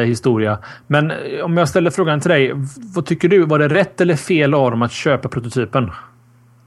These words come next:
När de fick, ja, när de fick klart för sig att det var den riktiga iPhonen eller den framtida iPhonen.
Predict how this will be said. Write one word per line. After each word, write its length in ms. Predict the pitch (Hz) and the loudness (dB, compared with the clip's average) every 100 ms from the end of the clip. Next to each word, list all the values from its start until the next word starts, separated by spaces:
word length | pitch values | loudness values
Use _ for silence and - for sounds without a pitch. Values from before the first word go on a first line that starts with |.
| _ | _
När 160 | - 147 | 0 4
de 100 | 139 | 4
fick, 440 | - - 151 139 - - - | 0 -4 -4 -4 -10 -20 -8
ja, 160 | 156 135 | -2 0
när 100 | 127 | 0
de 140 | 117 - - - | -2 -6 -18 -8
fick 240 | 127 - | -8 -6
klart 240 | - 143 139 | -2 -2 0
för 120 | 123 | -4
sig 80 | 107 | -6
att 60 | |
det 60 | 110 | -6
var 320 | 104 107 143 | -4 0 0
den 140 | 127 113 | 0 -2
riktiga 520 | 123 - 117 143 117 | -4 -6 -4 -2 -2
iPhonen 300 | 101 110 101 | -4 -10 -6
eller 100 | 101 | -6
den 80 | 104 | -6
framtida 460 | 101 117 98 107 104 | -2 -4 -4 -4 -4
iPhonen. 320 | - 117 139 | -6 -10 -14